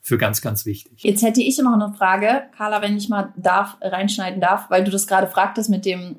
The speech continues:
Speaker 2: ob das Buch feministisch ist. Es gibt ja besonders im Film- und Seriengenre gibt's ja diesen Bechtel-Test. Ich weiß nicht, ob er euch was sagt. Das ist ein Test, der quasi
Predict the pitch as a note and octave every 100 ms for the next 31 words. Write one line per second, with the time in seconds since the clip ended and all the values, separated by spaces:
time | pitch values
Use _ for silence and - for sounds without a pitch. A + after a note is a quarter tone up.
0 | _ F#3 F3+ F#3+ - A3 - F#3+ F3+ G3+
1 | A#3 A3+ F#3 F3+ - G#3+ G#3 G3 G3 G3
2 | G3+ - - - F#3+ G3 G#3 G#3 G#3 F#3+
3 | F#3 F3+ - A3+ C#4 B3+ C4 G3+ G3 G#3+
4 | A3+ G#3 G3 G3 - E3+ F3 F#3 F3 F3+
5 | G3 B3 - G#3 - G3+ G3 F#3+ F#3 A3+
6 | - F#3+ - E3 E3 - - _ _ -
7 | F3 F3+ F#3+ F#3+ F#3+ F#3 F3+ - F3+ F#3
8 | F3+ F#3 - _ - - - - F#3 E3+
9 | G#3 G3+ G#3 A3 A3+ - - G3 G3 F#3
10 | F#3 G3 G3 F#3+ F#3+ F#3+ F#3+